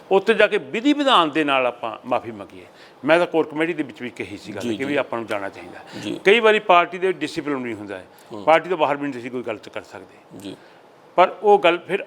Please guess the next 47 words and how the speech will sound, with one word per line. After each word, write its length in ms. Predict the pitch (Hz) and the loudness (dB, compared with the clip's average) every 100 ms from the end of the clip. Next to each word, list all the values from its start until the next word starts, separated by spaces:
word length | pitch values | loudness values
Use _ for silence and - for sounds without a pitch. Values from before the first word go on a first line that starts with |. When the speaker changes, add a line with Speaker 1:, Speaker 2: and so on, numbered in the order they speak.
| - | -6
Speaker 1:
ਅਖੀਰ 260 | 170 208 202 | -2 0 0
ਨੂੰ 140 | 240 | 0
ਐਤਕੀ 220 | 185 180 | 0 2
ਤਾਂ 80 | 208 | 0
ਜਿਵੇਂ 200 | 180 196 | 2 0
ਪੰਜਾਬੀ 380 | 180 170 170 180 | 2 0 0 -2
'ਚ 80 | 175 | -2
ਕਹਿੰਦਾ 200 | 196 208 | -2 0
ਵੀ 180 | 202 190 - - - - - - _ - | 0 -2 -12 -20 -20 -20 -20 -20 _ -14
ਬਿਲਕੁਲ 400 | 143 185 233 226 | 2 2 4 2
ਹੀ 40 | |
ਜਦ 120 | 196 190 | 4 4
ਥੱਲੇ 280 | 147 170 | 6 6
ਗੱਲ 140 | 165 160 | 6 6
ਚਲੀ 280 | 156 131 117 | 4 0 0
ਗਈ, 200 | 147 175 - - - - | -2 -2 -8 -20 -20 0
ਫਿਰ 260 | 185 226 | 4 4
ਅਸੀਂ 100 | 190 | 2
ਸੋਚਿਆ 280 | 151 175 190 | -2 0 2
ਵੀ 100 | 208 | 2
ਇਹ 100 | 214 | 4
ਤਾਂ 120 | 208 | 4
ਕਲੰਕਿਤ 440 | 208 185 190 165 185 | 4 4 2 2 2
ਵਾਲੀ 180 | 180 156 | 4 4
ਗੱਲ 140 | 135 | 2
ਹੀ 120 | 127 | -2
ਹੈ। 60 | - - - - | -8 -14 -20 -16
Speaker 2:
ਹੂੰ। 180 | 101 - - - - | -16 -16 -20 -20 -6
Speaker 1:
ਜਿਹੜੇ 320 | 117 202 247 | 2 6 6
ਵੋਟ 420 | 226 139 175 180 | 4 4 4 2
ਪੰਥ 280 | - - 147 | 0 0 0
ਤੋਂ 180 | - 165 | 2 0
ਬਿਨਾਂ 160 | 147 147 | 2 0
ਵੋਟ 260 | 127 127 | 0 -4
ਹੀ 60 | 139 | -2
ਨਹੀਂ 100 | 139 | -4
ਸੀ 120 | 113 | -6
ਪਾਉਂਦੇ, 320 | 107 107 95 | -10 -10 -10
ਜਿਹੜੇ 180 | 95 156 | -2 -2
ਤੱਕੜੀ 340 | 165 170 - 175 | 0 0 2 2
ਨੂੰ 140 | 170 | 4
ਦੇਖ 220 | 147 143 | 4 4
ਕੇ 200 | 151 151 151 | 4 2 0
ਵੋਟ 140 | 131 123 | -6 -6
ਪਾਉਂਦੇ 320 | - 107 104 | -4 -4 -4
ਸੀ 220 | 92 104 - | -4 -10 -10
Speaker 2:
ਹੂੰ। 120 | 104 | -12